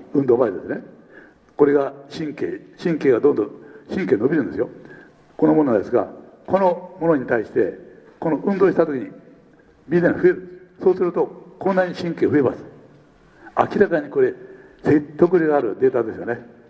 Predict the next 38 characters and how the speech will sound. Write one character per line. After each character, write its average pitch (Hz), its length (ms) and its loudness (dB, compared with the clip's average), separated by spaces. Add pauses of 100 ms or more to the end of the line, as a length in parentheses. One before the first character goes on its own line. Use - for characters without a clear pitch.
(160)
こ 175 100 0
れ 185 80 4
く 185 100 0
ら 175 120 2
い 110 100 -8 (600)
脳 170 140 2
の 123 80 -2
神 123 200 -6
経 123 120 -2
増 120 140 2
え 151 40 4
る 123 120 2
ん 90 100 -6
で、 92 240 -4 (220)
運 139 180 2
動 123 120 6
は 113 140 0
絶 104 140 -8 (100)
対 131 120 0
い - 20 -2
い - 20 -10
と 131 80 -14
思 - 100 -16
い - 40 -20
ま - 40 -20
す - 40 -12
ね。 104 120 -12 (920)
も 147 80 2
う - 20 2
一 - 180 4
つ 107 60 -8
で 90 100 0
す - 80 -8
ね、 95 140 -4 (1040)
え - 40 2
ー、 - 400 0
明 - 60 -6
日 156 300 -2